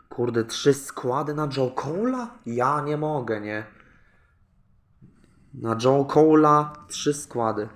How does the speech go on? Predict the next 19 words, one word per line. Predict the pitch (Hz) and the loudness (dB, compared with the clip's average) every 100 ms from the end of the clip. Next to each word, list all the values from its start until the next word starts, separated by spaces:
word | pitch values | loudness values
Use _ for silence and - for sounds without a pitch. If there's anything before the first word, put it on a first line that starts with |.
| - - - - _ - - - - - - - | -20 -20 -20 -20 _ -20 -20 -20 -20 -20 -20 -18
A | - | -6
mi | 123 127 | -4 2
został | 139 147 151 147 | 4 4 4 4
tylko | 147 143 143 139 | 4 0 4 6
skład | 135 - 139 135 - | 4 4 4 4 4
osiemdziesiąt | 135 - 127 127 127 131 117 | 4 4 -4 -2 -2 -2 4
dziewięć, | 117 107 104 - | 4 4 -4 -12
gdzie | - 117 | 0 2
trzeba | 117 117 117 113 113 143 | 2 0 2 2 0 -2
Informa | 135 135 131 127 | -6 2 2 4
lub | 127 120 | 2 2
Totsa. | - 110 - - 92 - - - - - - - - - - _ - - _ - _ _ 120 | 0 -2 -2 -12 -12 -16 -20 -20 -20 -20 -18 -18 -18 -20 -20 _ -20 -20 _ -20 _ _ -10
W | 113 | -4
niedzielę | 120 123 135 131 | 0 4 6 6
dostanę | 120 117 120 113 | 4 0 -4 -4
nagrody | 110 110 117 110 110 | -4 -4 -2 0 0
za | 107 107 104 | 2 4 4
skład | - - 117 117 | 0 -6 0 4
Battles. | 120 143 147 175 175 - | 6 6 8 4 4 -8